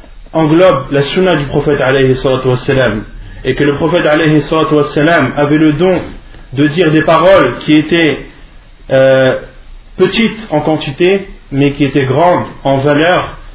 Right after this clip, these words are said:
en morale et en, en contenu. Parmi les paroles du prophète, alayhi salatu wa sallam,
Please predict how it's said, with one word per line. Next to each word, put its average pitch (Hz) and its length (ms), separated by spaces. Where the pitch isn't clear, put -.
en 139 100
morale 143 540
et 139 160
en, 139 420
en 127 200
contenu. 120 480
Parmi 143 240
les 147 120
paroles 143 420
du 123 80
prophète, 143 300
alayhi 135 300
salatu 131 260
wa 131 80
sallam, 143 460